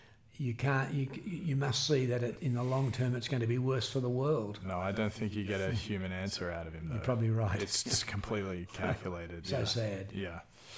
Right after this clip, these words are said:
Speaker 2: Um, all right, well, mate, is there
Speaker 1: No, no,
Speaker 2: anything
Speaker 1: no,
Speaker 2: else?
Speaker 1: nothing else. Thank you.
Speaker 2: Amazing.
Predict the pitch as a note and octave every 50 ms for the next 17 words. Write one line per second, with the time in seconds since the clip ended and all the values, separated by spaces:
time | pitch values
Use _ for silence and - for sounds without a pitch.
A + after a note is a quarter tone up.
0 | - - - - - - - - - - - B2 B2+ B2+ B2+ C3+ C3+ - D3 C#3+
1 | C3+ C3+ C#3 C#3 C3+ C3+ C3+ C3 C3 C#3 C3+ B2+ B2+ A#2 C3+ C3 C3+ C#3 C#3+ C3
2 | - C#3 C3+ C#3 C#3+ A3 G#3+ - G#3 G#3 E3 G3+ G3+ F#3 E3+ C#3 A#2+ A2 - -
3 | - - - - - - - G3+ F#3 C#3+ E3+ F#3 F#3 F#3+ G3 G3 - C3 B2+ C3
4 | C3+ C3+ C3 A2+ A2+ G2+